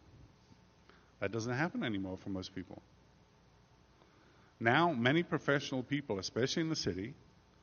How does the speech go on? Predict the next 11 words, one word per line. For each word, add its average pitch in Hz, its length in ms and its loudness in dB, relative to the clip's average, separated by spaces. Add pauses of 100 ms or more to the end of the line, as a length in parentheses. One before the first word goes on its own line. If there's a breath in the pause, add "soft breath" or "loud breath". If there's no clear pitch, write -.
(880 soft breath)
they're 110 80 2
not 151 240 4
part 135 260 8
of 113 220 2
this 110 280 0
lifelong 110 640 4
hierarchy. 107 680 0 (720 soft breath)
They're 110 100 2
assembled 117 400 0
into 104 220 -4
teams 131 640 -4